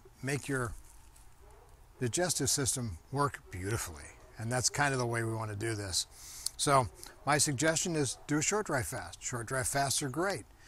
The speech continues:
Short dry fasts are easier. You don't have to worry about refeeding and all that stuff. You just stop eating for two or three days, maybe four. Yeah, the birds agree. Uh, and, uh,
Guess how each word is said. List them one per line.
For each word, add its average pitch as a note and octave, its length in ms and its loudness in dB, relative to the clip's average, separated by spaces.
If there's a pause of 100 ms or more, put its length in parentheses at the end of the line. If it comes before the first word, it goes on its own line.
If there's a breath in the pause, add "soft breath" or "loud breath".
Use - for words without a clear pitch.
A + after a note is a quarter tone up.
(140 loud breath)
Short B2+ 240 -4
dry B2+ 200 4
fasts B2+ 500 4
are A#2 200 4
easier. B2+ 560 2 (380 loud breath)
You B2 80 0
don't C3 80 2
have B2+ 120 2
to B2+ 60 -2
worry C3 120 4
about A#2+ 200 2
refeeding C#3+ 600 4
and C3 80 2
all B2+ 140 2
that C3 160 4
stuff. C3+ 400 0
You C3+ 60 0
just C3 360 -2
stop A2 320 -2
eating B2+ 200 -2
for A#2+ 120 -6
two B2+ 180 0
or B2 60 0
three A#2 180 0
days, C#3+ 480 -2
maybe G#2+ 160 -4
four. E3 480 -4 (640 loud breath)
Yeah, D#3 160 -4
the A2+ 80 -6
birds C3 320 2
agree. C3 340 -4 (400 loud breath)
Uh, C3 340 6
and, C#3+ 360 4
uh, C3+ 220 6